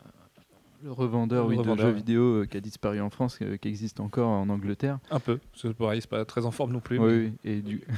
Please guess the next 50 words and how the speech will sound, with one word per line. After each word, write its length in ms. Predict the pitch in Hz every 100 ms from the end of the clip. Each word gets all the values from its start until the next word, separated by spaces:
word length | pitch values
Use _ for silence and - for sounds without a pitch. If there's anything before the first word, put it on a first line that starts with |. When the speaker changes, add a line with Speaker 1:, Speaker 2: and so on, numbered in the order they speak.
| - - - - -
Speaker 1:
<laughs> 640 | _ _ - - - _ 107
et 220 | 110 107
ouais, 160 | 123
ils 120 | 117 110
ont 120 | 110
leaké, 440 | 117 - 127 127
bah, 140 | 104 101
du 140 | 104
coup, 100 | 127
l'annonce 320 | 113 110 107
du 160 | 107 104
jeu, 140 | 110
euh, 420 | 123 123 101 98
avec, 240 | 98 101 -
euh, 140 | 95 92 - - - -
il 80 | 110
y 20 |
a 40 |
eu 40 | 107
un 80 | 104
screenshot, 440 | - 113 - 117 104
et 60 |
finalement, 360 | 98 104 104 110
qui, 220 | 104 104
qui 120 | -
s'est 140 | - 101
baladé 320 | 107 104 101
partout 280 | 107 - 117
sur 160 | -
Internet, 380 | 104 104 107 123
donc, 240 | 113 104
euh, 180 | 104 101 -
on 200 | 110 113
a 80 |
fait 140 | 117 113
une 80 | 107
annonce, 340 | 110 139 -
et 240 | 113 107
là, 140 | 104 120
à 40 |
mon 120 | 117
Speaker 2:
En 60 | 107
fait, 40 |
Speaker 1:
avis 140 | 139 131
Speaker 2:
c'est 60 |
même 140 | 135 127
pire 320 | - 208 -
que 140 | -
juste, 300 | 127 147 -
euh, 400 | 135 123 123 120